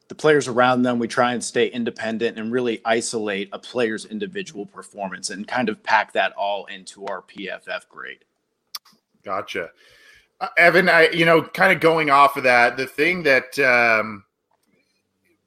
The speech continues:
Speaker 2: you know, I, I kinda wanna talk about a little bit of situational scoring, I guess. Uh, that doesn't
Speaker 1: Mm-hmm.
Speaker 2: seem to be a, a big part of your metrics, but correct me if I'm wrong on that. And I'm really referencing a tweet you put out that I found very interesting,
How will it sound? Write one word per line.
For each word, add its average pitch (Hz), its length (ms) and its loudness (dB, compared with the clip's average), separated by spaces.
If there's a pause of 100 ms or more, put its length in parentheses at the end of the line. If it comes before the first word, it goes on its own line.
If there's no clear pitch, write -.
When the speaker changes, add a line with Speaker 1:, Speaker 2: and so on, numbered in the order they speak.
(300)
Speaker 2:
you 165 80 -6
know, 165 100 6
I, 151 320 6
I 175 40 2
kinda 233 220 4
wanna 202 180 2
talk 160 280 4
about 127 360 4
a 135 40 -2
little 127 200 -4
bit 120 140 0
of 104 140 -2
situational 143 1000 -4
scoring, 170 540 -4
I 180 100 -2
guess. 190 420 0
Uh, 127 300 2
that 131 160 0
doesn't 139 260 0
Speaker 1:
Mm-hmm. - 160 -20
Speaker 2:
seem 170 180 -6
to 170 120 -4
be 131 280 2
a, 117 240 4
a 113 140 0
big 113 280 -2
part 117 240 4
of 107 100 -2
your 110 120 -2
metrics, 110 420 -2
but 113 140 -4
correct 120 280 0
me 120 80 -2
if 107 120 -4
I'm 110 140 2
wrong 110 260 2
on 110 140 4
that. 110 120 4
And 113 100 0
I'm 113 140 0
really 170 200 0
referencing 117 580 0
a 101 40 -4
tweet 123 300 -6
you 117 100 -2
put 113 200 -2
out 107 180 2
that 104 80 0
I 117 140 4
found 107 340 2
very 110 340 4
interesting, 104 680 -6